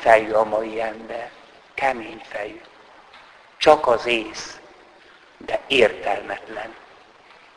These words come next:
És azt hiszi, hogy megvan oldva az éle-,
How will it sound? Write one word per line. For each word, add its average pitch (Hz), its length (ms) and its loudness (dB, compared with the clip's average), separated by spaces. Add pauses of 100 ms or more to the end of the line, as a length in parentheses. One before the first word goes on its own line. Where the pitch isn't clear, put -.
(1300)
És 147 160 4
azt 190 220 8
hiszi, 143 240 0
hogy 120 100 6
megvan 113 440 6
oldva 113 300 4
az 104 140 2
éle-, 113 300 -4